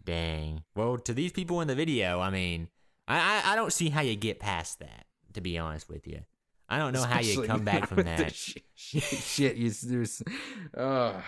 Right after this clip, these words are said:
Speaker 1: It, uh, w-, w-, watch the video, please. You'll be able to find it. Just, just
Speaker 2: I
Speaker 1: look
Speaker 2: won't.
Speaker 1: up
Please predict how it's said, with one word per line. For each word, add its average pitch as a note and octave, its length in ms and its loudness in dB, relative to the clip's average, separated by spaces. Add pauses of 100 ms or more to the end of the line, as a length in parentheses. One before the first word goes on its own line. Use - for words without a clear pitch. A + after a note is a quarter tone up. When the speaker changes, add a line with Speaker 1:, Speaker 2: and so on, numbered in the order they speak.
Speaker 1:
It, F3 300 2
uh, - 60 -2
w-, B2+ 240 -6
w-, - 480 -6
watch E3+ 400 0
the D3+ 100 2
video, F#2 400 2
please. G#2+ 400 0
You'll E3+ 80 2
be E3 80 2
able C#3+ 160 2
to A#2+ 80 0
find F2+ 380 0
it. D2 200 -8 (160)
Just, G2+ 260 -2 (100)
just A2 200 -4
Speaker 2:
I A#2+ 40 -4
Speaker 1:
look C#3 220 0
Speaker 2:
won't. - 20 2
Speaker 1:
up C3 300 0